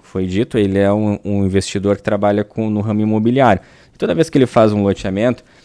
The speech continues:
e já não, já um exemplo de parceria que foi feito com ele, ele, ele tem que deixar uma área verde, E se nós olhar na cidade, todo loteamento que teve tem uma área verde, uma área institucional,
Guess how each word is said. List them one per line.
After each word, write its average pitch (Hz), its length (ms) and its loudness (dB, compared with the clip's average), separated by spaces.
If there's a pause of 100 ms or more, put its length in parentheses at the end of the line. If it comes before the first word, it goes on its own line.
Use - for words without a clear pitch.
(220)
e - 80 -10
já 101 120 -2
não, 110 240 -2
já 104 200 4
um 113 160 2
exemplo 127 320 0
de - 120 -12
parceria 127 340 0
que - 80 -12
foi 127 120 -4
feito - 260 -4
com 143 100 -4
ele, 110 200 0 (460)
ele, 110 380 -2 (160)
ele 117 220 0
tem 123 120 -4
que 127 60 0
deixar 123 300 0
uma 123 140 -2
área 123 200 2
verde, 117 520 0 (340)
E 151 160 0
se 160 140 -8
nós 151 180 -2
olhar 143 200 -2
na 151 120 -4
cidade, 120 460 -2
todo 214 180 -4
loteamento 135 460 -2
que 120 100 -6
teve 131 280 -2
tem 196 160 -8
uma 170 160 -4
área 139 160 0
verde, 113 380 0
uma 110 100 -4
área 110 80 -4
institucional, 107 500 -6